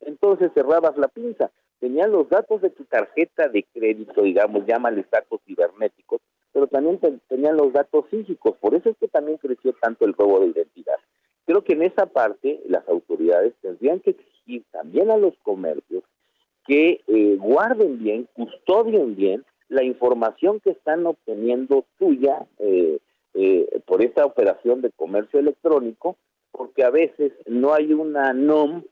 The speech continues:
eh, que obligue a que los comercios tengan, por ejemplo, muchos candados para la información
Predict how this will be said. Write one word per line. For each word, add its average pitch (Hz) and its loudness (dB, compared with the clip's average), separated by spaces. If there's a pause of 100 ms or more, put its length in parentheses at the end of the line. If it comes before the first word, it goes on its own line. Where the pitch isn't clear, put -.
(360)
eh, 113 -2
que 127 2
obligue 135 0 (320)
a - -6
que 107 0
los 104 2 (160)
comercios 120 -2 (560)
tengan, 143 2
por 117 0
ejemplo, 131 -2 (280)
muchos 165 0
candados 135 0 (100)
para 123 0
la 120 -4
información 123 -4